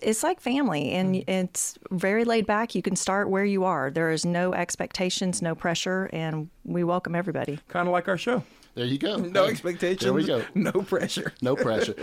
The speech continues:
Speaker 2: <laughs>
Speaker 3: Well, let's talk. I wanna, we'll leave that topic. I'll, I don't mean to embarrass you with it, with the, but it does, it does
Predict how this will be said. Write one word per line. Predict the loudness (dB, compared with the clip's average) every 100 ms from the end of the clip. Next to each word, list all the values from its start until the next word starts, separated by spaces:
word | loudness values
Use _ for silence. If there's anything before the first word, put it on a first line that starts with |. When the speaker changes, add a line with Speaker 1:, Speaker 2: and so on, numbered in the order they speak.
| -8
Speaker 2:
<laughs> | 0
Speaker 3:
Well, | 0 0 -6 -4
let's | -2 -2
talk. | -4 -2
I | 0
wanna, | 2 2 0 -4 _ _ 0
we'll | 4 4
leave | 4 2
that | 0 0
topic. | 0 0 -2 -2
I'll, | 0 0
I | 0
don't | 0 2
mean | 2 2
to |
embarrass | 2 2 2 2 0
you |
with | 0 0
it, | -2
with | -2 -4
the, | -4 -6 -2
but | 0 2
it | 0 0
does, | 0 2 0 -2
it | -4 0
does | 2 2 0